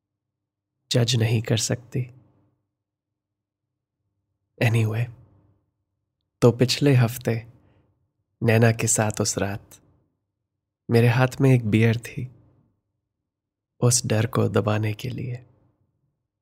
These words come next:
और आज जब मैंने वही रिस्क फिर से लिया, तो मेरे हाथ में सिर्फ एक कॉफ़ी थी। आज जब मैंने नैना को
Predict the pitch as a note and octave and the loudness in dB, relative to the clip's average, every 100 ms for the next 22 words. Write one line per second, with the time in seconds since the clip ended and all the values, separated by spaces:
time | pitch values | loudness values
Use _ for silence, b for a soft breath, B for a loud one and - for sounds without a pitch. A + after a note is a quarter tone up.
0 | _ _ _ _ _ _ _ _ - B2 | _ _ _ _ _ _ _ _ -4 0
1 | A#2+ B2+ C3 B2 B2 A#2 A2+ A2+ A2+ G#2+ | 2 2 2 2 0 2 2 2 0 0
2 | A#2+ B2+ C3 A#2 - - A#2+ - A#2+ A2+ | 0 4 4 2 -2 -4 -6 -4 -2 -4
3 | A2+ A#2+ - _ _ _ _ _ _ _ | -6 -10 -14 _ _ _ _ _ _ _
4 | _ _ _ _ _ _ _ _ _ _ | _ _ _ _ _ _ _ _ _ _
5 | - B2+ C3 B2 A#2 A#2 - B2 A#2 C3 | 2 4 6 4 4 0 0 2 2 0
6 | A#2+ A#2 - G#2+ G2+ A2+ A2+ C3 - _ | -2 -4 -2 -4 -2 -6 -6 -14 -14 _
7 | _ _ _ _ _ _ _ _ _ _ | _ _ _ _ _ _ _ _ _ _
8 | _ _ _ _ _ _ _ _ _ _ | _ _ _ _ _ _ _ _ _ _
9 | _ _ _ _ _ _ _ - A2+ A#2 | _ _ _ _ _ _ _ -8 -4 -2
10 | A2+ G#2+ A2+ A2+ A2 G#2+ A2 A2 A2 - | -2 0 0 0 -2 0 2 0 -2 -8
11 | - A2+ A2 A2+ A2 A2+ A2 G#2+ | -12 -4 0 2 2 2 2 2